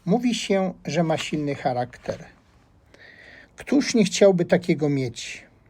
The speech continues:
Fundamentem silnego charakteru jest odporność psychiczna. W jaki sposób jest, e, budowana?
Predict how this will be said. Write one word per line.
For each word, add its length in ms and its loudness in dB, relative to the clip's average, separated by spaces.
Fundamentem 760 4
silnego 480 0
charakteru 680 2
jest 300 -2
odporność 680 2
psychiczna. 760 -6
W 60 -8
jaki 340 2
sposób 680 0
jest, 520 0
e, 80 -6
budowana? 840 2